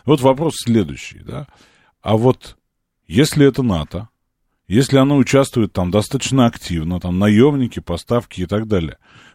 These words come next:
может ли оно какое-то на территории там части стран нато,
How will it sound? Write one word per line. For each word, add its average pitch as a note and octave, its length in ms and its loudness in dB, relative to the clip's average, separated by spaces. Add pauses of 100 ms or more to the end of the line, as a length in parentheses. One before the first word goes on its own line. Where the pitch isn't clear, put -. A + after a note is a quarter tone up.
может F#3 340 2
ли G3 120 4
оно G#3 380 4
какое-то B2 520 0
на G2+ 160 -2
территории C#3+ 520 -2
там F#2+ 260 -4 (100)
части C#3+ 460 2
стран E2 400 -8
нато, D3+ 420 0